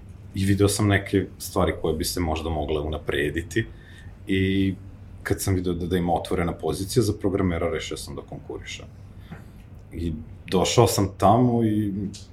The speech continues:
nisu baš puno očekivali, je li, od pravnika, ali obzirom da sam tako pet, šest godina radio freelance pre toga, ovaj, nekako sam im preneo da volim to što radim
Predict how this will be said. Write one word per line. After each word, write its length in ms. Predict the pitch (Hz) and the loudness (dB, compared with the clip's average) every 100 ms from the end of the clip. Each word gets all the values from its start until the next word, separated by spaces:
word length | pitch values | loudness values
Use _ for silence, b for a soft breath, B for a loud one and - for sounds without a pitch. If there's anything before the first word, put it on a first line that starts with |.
| - - | -12 -6
nisu 520 | 104 101 104 98 - | -2 0 0 0 0
baš 260 | 92 95 - - | -4 -4 -4 2
puno 180 | 95 | 2
očekivali, 580 | 85 - 98 82 80 76 | 2 -4 -2 0 0 0
je 80 | 71 | -2
li, 100 | 73 | -4
od 60 | 76 - - - | -8 -10 -12 0
pravnika, 460 | 78 76 76 - - B B B B B | 2 2 0 -6 -8 B B B B B
ali 640 | - 82 82 82 82 82 76 - | 0 2 2 2 0 -2 -4 -4
obzirom 400 | 87 87 85 80 | -4 -2 -2 -2
da 60 | |
sam 160 | 76 87 | -4 -4
tako 240 | 80 - - | -4 -4 -4
pet, 140 | - | -4
šest 180 | - 80 | -4 -4
godina 360 | 82 78 76 76 | -2 -2 -2 -2
radio 320 | 76 71 76 - | -2 -2 -6 -6
freelance 400 | - 73 71 73 - | -4 -4 -4 -8 -10
pre 120 | - | -8
toga, 380 | - 85 85 104 - B B - - | -6 -4 -2 -4 -6 B B -14 -8
ovaj, 760 | 82 80 82 76 82 82 80 76 - - - 87 | -4 -4 -4 -4 -2 0 -2 -4 -12 -18 -12 -6
nekako 360 | 82 - - | -6 -6 -10
sam 200 | - 87 | -4 -2
im 140 | 80 82 | -2 0
preneo 300 | 85 78 73 | 0 0 -2
da 100 | 76 | -2
volim 320 | 76 73 71 | -2 -2 -4
to 100 | - | -8
što 200 | - - | -8 -6
radim 460 | 76 - - 92 | -4 -4 -2 -2